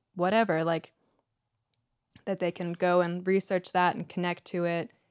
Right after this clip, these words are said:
see what it's doing, read about all the different facets of that one particular thing that's a part of the planet that we live on that hopefully can stay,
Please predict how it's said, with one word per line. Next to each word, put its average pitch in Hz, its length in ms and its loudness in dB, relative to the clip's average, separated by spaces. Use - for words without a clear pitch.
see - 280 -2
what 175 160 4
it's 165 200 -2
doing, 170 480 -2
read 170 180 -2
about 165 240 0
all 170 180 0
the 165 80 -2
different 160 380 -6
facets 165 460 -8
of 165 180 -12
that 165 320 -2
one 170 240 -6
particular 170 460 -12
thing 196 320 0
that's - 180 -8
a - 40 -20
part 185 280 2
of 170 80 -6
the - 80 -14
planet 175 380 -4
that - 160 -6
we - 100 -10
live 196 240 0
on 170 280 -2
that - 220 -6
hopefully 180 440 -6
can - 160 -12
stay, 185 520 2